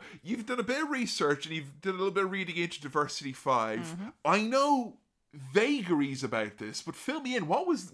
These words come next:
Speaker 1: what went on here with this? How successful was this, uh, this spin-off of the Nitro Girls?
Speaker 2: So, yeah, basically, it was as the, the Nitro Girls were kind of, like,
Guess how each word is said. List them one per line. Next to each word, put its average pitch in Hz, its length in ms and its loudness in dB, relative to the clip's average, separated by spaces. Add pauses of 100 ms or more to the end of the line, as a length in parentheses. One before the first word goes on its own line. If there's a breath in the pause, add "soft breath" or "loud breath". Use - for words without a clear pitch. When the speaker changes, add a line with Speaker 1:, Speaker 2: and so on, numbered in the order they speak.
Speaker 1:
what 359 160 0
went 359 140 2
on 311 160 0
here 226 240 -2
with 208 160 0
this? 170 360 2
How 214 220 0
successful 247 640 -2
was 156 220 0
this, 147 280 -2
uh, 139 260 4 (420 loud breath)
this - 180 2
spin-off 170 540 2
of 147 140 -4
the 180 60 -4
Nitro 185 400 2
Girls? 104 640 -8 (140)
Speaker 2:
So, 403 400 4
yeah, 370 180 2
basically, 320 880 -2
it - 100 -4
was 277 160 -6
as 320 260 4
the, 269 580 -4
the 240 80 -4
Nitro 247 380 -2
Girls 208 320 0
were 196 60 -10
kind 196 200 -4
of, 180 80 -8
like, 175 300 -2